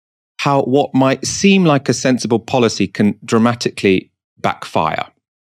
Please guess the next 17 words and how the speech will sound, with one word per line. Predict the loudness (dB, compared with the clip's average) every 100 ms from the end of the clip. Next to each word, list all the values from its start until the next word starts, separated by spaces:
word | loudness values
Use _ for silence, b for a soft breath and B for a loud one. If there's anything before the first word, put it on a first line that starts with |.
| _ -2
In | 2
the |
National | 2 2 -2
Security | -4 0 0 0 -2
Journal, | -2 -2 -4
War | -4 -2 0
on | 0
the | 0
Rocks, | 0 -2 -4 -4
Eric | 0 0 -2
Sand | -4 -2 -2
and | -4
Suzanne | -4 -2 -2 -4 -6
Freeman | -8 -2 0 2 0 -2
write, | -2 -2 -2 -6 -12 _ _ _ _
In | 2 2 2
August | 2 2 0 -2